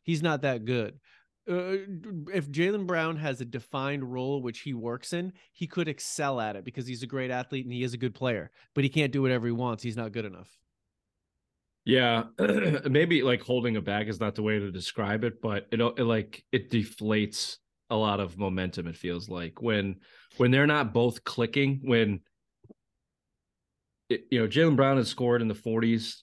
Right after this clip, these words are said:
Speaker 2: for this team and, and had, you know, some of those nights. And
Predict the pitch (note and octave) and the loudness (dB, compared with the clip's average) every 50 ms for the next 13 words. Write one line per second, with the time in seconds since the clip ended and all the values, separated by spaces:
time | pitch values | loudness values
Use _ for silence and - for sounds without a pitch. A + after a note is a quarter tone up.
0 | - - A#2+ A2 A2+ G#2 G#2+ - - A#2 A#2 A#2 A#2 A2 G2 G2+ - G2 G#2+ F2+ | -6 -2 0 0 0 0 -2 0 2 2 2 4 2 2 0 -2 -4 -4 -4 -2
1 | G2+ G#2 G#2+ G#2+ G#2 G#2+ - - B2 G#2 F#2+ - - A#2 A2 A2 G#2+ G#2+ G#2 F#2+ | 0 0 0 -2 -2 -6 -8 -4 -4 -4 -4 -2 0 0 2 2 2 2 0 0
2 | F2 G2+ G2 G2 A2+ B2 - - - - - _ _ - G#2+ G2+ G2 F#2+ F#2+ F#2+ | 0 -2 -2 0 -2 -2 -4 -8 -10 -10 -12 _ _ -2 -2 0 0 0 -2 -4
3 | F2+ - | -6 -10